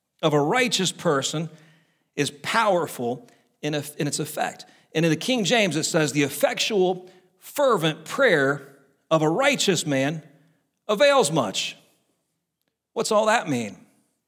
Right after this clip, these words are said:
It means your prayers are meant to do something. Your prayers are meant to do something.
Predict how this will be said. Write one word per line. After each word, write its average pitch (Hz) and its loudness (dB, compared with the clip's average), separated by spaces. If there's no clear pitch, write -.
It 185 0
means 190 0
your 247 2
prayers 170 0
are 139 0
meant 151 0
to 254 -4
do 302 0
something. 165 -2
Your 147 -2
prayers 233 2
are 175 2
meant 196 0
to 220 -4
do 277 -6
something. 143 -4